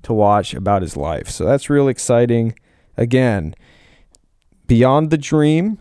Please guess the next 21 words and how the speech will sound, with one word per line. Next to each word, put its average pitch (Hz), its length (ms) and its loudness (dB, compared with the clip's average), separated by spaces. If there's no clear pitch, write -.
the - 80 -6
Shohei 117 500 2
Ohtani 110 440 0
documentary, 117 1000 0
November 113 460 0
seventeenth 151 800 0
on 113 240 -2
Disney 113 360 0
Plus. - 640 -2
Very 131 280 2
cool 98 200 -8
stuff 87 300 -4
there. 92 320 -2
Um, 95 560 0
and 139 140 2
there 156 80 2
is 165 200 0
a - 40 -6
quote - 540 0
from 123 340 -2
Shohei 104 720 0